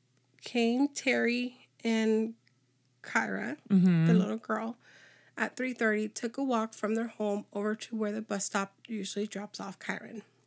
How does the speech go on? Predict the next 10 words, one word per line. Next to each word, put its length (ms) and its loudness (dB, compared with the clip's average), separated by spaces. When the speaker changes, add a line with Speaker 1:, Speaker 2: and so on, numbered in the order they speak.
Speaker 2:
Gotcha. 580 -2
Speaker 1:
When 160 -2
they 120 0
got 320 2
there, 380 -6
it 60 0
was 420 -2
worst 320 -6
fucking 360 -8
nightmare. 500 -10